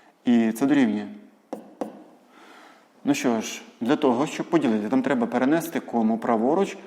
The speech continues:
на два розряди в діленому і дільнику. То це вийде п'ять тисяч сімсот,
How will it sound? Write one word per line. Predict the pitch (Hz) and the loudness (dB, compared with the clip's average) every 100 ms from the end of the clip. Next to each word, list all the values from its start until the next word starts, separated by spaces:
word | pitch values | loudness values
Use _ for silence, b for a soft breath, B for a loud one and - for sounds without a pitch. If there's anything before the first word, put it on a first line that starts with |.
| - | -10
на | 117 113 | -4 -2
два | 107 139 | 2 2
розряди | 143 139 123 110 | 2 0 0 2
в | 107 | 0
діленому | 107 143 127 113 113 | 2 4 4 4 2
і | 110 | 2
дільнику. | 123 139 151 131 104 - B B B | 2 2 2 0 -2 -6 B B B
То | - | -10
це | 120 123 | -4 0
вийде | 131 127 113 110 | 2 4 2 -2
п'ять | - 127 117 - | 0 2 0 0
тисяч | 131 123 113 - | -2 -2 -6 -8
сімсот, | - 110 - 170 185 | -4 -4 -2 -2 -2